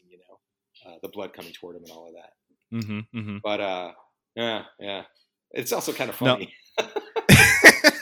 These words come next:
Speaker 2: <laughs> Hey, after all that, you know, the chopping bodies. Yeah, it's kinda
Speaker 1: Yeah.
Speaker 2: funny. <laughs>
Speaker 1: He's just
Speaker 2: So,
Speaker 1: like,
Speaker 2: uh,
Speaker 1: he's just going, you know, normally I chop him into nine parts. Like, he's just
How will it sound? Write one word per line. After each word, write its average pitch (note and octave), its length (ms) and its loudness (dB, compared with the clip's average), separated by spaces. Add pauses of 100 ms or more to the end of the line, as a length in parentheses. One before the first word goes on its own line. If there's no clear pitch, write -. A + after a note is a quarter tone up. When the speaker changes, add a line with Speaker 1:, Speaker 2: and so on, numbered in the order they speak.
(340)
Speaker 2:
<laughs> A3 60 -4 (720)
Hey, D#3+ 200 12
after D#3+ 280 10
all D#3 120 12
that, C#3 220 12
you C3+ 60 2
know, C#3 100 4
the A#2 80 4
chopping C3+ 340 -2
bodies. D3+ 420 -6
Yeah, A4+ 200 -4
it's - 100 -14
kinda G#3 180 -8
Speaker 1:
Yeah. C#3+ 100 -4
Speaker 2:
funny. E3 240 -8
<laughs> - 1400 -2
Speaker 1:
He's A#3 100 -2
just - 140 0
Speaker 2:
So, G3+ 160 8
Speaker 1:
like, - 100 0
Speaker 2:
uh, D3 80 4 (220)
Speaker 1:
he's A#3+ 100 -6
just - 180 0
going, E3+ 240 0 (200)
you E3 80 -4
know, E3 80 -2
normally F#3 340 -4
I A#2+ 60 -4
chop B2+ 260 -8
him B2+ 100 -12
into G#2+ 120 -12
nine G#2 360 -12
parts. - 300 -14
Like, C#3 100 -6
he's F3 100 -8
just - 180 -2